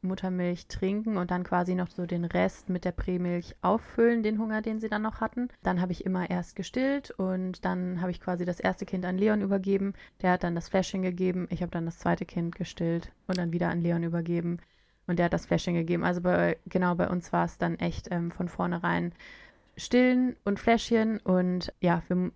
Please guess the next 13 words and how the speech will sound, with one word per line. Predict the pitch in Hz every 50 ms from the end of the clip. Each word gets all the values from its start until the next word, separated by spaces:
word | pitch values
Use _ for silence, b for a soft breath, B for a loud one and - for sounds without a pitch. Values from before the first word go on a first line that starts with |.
| _
mussten | - 185 185 175 - - 190
das | 180 180 175 - -
auch, | 170 170 170 - - -
ähm, | 185 180 175 175 175
beides | 170 175 175 175 175 170 -
immer | - 175 175 175 170 170 170
komplett | 170 - 185 175 165 - 175 170 -
eigentlich | 175 170 170 170 170 -
zusammen | - - - 175 175 175 175 185 175 170
machen. | 170 170 - - 180 175 180 - _ _ _ -
Jetzt | 180 180 - -
komplett | - 185 175 175 185 180 - - - - - -
alleine, | 185 180 180 185 185 190 190 196 196 190 190 190 185